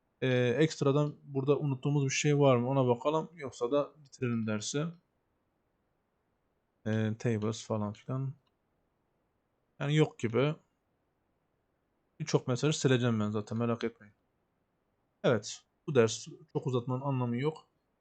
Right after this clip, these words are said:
Temayı çektik. Artık bir derste, bu dersten sonraki derste şimdi artık panelde mesela kategoriden başlayıp listeleme, silme, güncelleme artık panelde show yapacağız arkadaşlar.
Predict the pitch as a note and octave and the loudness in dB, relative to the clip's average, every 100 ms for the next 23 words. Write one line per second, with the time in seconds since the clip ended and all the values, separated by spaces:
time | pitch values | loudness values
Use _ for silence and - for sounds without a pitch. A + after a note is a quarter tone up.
0 | _ E3 C3 A#2 A2+ D#3+ C#3+ - E3 - | _ 0 0 0 0 0 0 -6 -8 -14
1 | _ _ _ _ _ D#3 C#3+ - - - | _ _ _ _ _ 0 0 0 -6 -12
2 | _ E3 E3+ C#3+ C3+ - D#3 C#3 D#3+ D3+ | _ 0 0 4 2 0 -6 -4 2 4
3 | C3 D3+ C#3+ D3+ D3 F3 C#3 A#2 - E3+ | 4 2 2 2 2 2 2 2 0 -2
4 | F3 - _ _ _ _ D#3 C3 C3+ A2+ | -2 -8 _ _ _ _ -4 0 0 0
5 | - - D3+ B2 A2 C#3+ D#3 - _ _ | -6 2 2 4 2 2 0 -4 _ _
6 | _ _ C3 A#2+ A#2+ A#2+ C#3+ C#3+ C3 B2 | _ _ -4 0 -2 0 2 4 2 0
7 | A2+ A#2+ D3+ D3 C#3 D3+ D3+ D3 - C3+ | -2 4 4 4 -2 -4 -2 -4 0 0
8 | B2 B2 B2+ - - C#3 C3 C3 B2+ C#3+ | 0 -2 -6 -8 -10 -4 -4 -2 -4 -4
9 | C#3+ C#3 B2+ B2 A#2+ C3 D3+ D3 B2 E3 | -2 0 0 0 0 -2 -2 -2 -2 -6
10 | - _ D3 B2 A2+ D3+ D3+ - - C#3 | -18 _ 0 0 0 -2 -4 -6 2 4
11 | A#2+ G#2+ A2+ A2 A2 A2+ A2+ A2 D#3+ E3 | 4 0 -4 -2 -2 -4 -6 -2 -2 -4